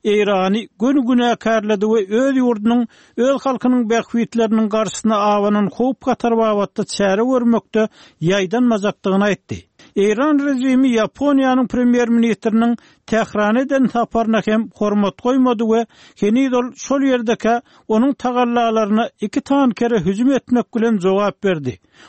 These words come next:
Ol tankerleriň biri Ýaponiýanyňky diýip Muhammed bin Salman Araplara tarapdar Aşark al-Awsat gazetini on altynjy ýylda çap edilen söhbetdeşligini aýtdy. Gazetin maglumatyna görä,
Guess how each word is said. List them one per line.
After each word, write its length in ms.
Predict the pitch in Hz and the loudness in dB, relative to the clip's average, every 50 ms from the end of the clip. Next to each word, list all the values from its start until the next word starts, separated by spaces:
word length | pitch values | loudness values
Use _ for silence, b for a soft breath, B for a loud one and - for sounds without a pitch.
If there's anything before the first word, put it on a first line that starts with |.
| B B | B B
Ol 160 | 226 269 285 | -2 -2 -2
tankerleriň 840 | - - 262 269 277 254 - - 254 240 247 240 240 240 240 226 208 | -2 -2 0 0 0 0 0 -2 -2 -2 0 -2 0 0 0 0 0
biri 280 | 220 220 220 208 233 220 - - | 0 0 0 0 -2 -4 -6 -4
Ýaponiýanyňky 920 | 180 190 190 180 - - 262 269 269 262 254 254 247 233 233 214 - 226 208 | -2 0 0 -2 -2 -2 -2 0 2 2 2 2 2 0 0 -2 -2 -2 -2
diýip 160 | 214 220 226 - _ B B B B B | -2 -2 -2 -4 _ B B B B B
Muhammed 500 | - 208 - - 220 214 214 214 214 208 - _ - | -2 -2 0 0 0 0 2 2 0 -2 -4 _ -4
bin 180 | 208 208 196 | -2 -2 -2
Salman 540 | 165 - 196 190 185 185 190 196 208 220 226 b b b b b | -2 -2 -2 -2 0 0 0 0 0 0 -2 b b b b b
Araplara 560 | b 196 202 214 202 - - - 185 196 277 254 | b -2 0 0 -2 -4 -2 -4 -2 0 0 0
tarapdar 640 | - 254 247 247 233 - _ - 226 226 226 233 226 b b b b b | 0 0 0 0 0 -2 _ -4 -2 -2 -2 -2 -6 b b b b b
Aşark 580 | 214 196 180 - - 254 269 262 233 _ - 202 | -4 -4 -2 -2 0 0 0 0 -4 _ -6 -4
al-Awsat 840 | 226 226 226 208 - - 202 202 196 170 - - 254 277 269 _ | -4 -4 -4 -6 -6 -2 -2 -2 -2 -2 -2 -2 -2 -2 -2 _
gazetini 760 | - 254 247 226 240 233 214 - - 220 208 214 208 226 240 b b b b b b b | -2 0 0 2 2 0 0 2 2 2 2 2 2 0 -2 b b b b b b b
on 140 | 214 202 214 | 0 0 2
altynjy 520 | 208 202 175 - 190 185 175 180 247 294 | 2 0 -2 -2 -2 -2 -2 -2 -2 -2
ýylda 260 | 285 277 262 254 247 | 0 2 2 2 0
çap 260 | - - 233 214 - 233 | 0 -2 -4 -2 0 -2
edilen 400 | 220 190 185 196 208 220 226 190 _ - | -2 -2 -2 -2 -2 0 -2 -4 _ -2
söhbetdeşligini 960 | 226 220 202 - - 214 202 - - 233 208 - - 220 202 202 202 202 214 | -2 -2 -2 0 -2 -2 -2 -2 -2 -4 -4 -2 -2 -2 0 2 2 2 2
aýtdy. 380 | 208 185 170 _ - - 127 95 _ _ _ _ _ _ B B B B | 0 -2 -4 _ -6 -6 -6 -6 _ _ _ _ _ _ B B B B
Gazetin 500 | - 196 214 220 233 220 220 - 311 311 | -2 -2 0 0 0 0 0 0 0 0
maglumatyna 640 | 294 277 262 262 254 247 240 240 226 - 254 269 277 | 2 0 0 2 2 2 2 2 0 0 0 0 0
görä, 260 | 294 269 202 165 | 0 0 0 -2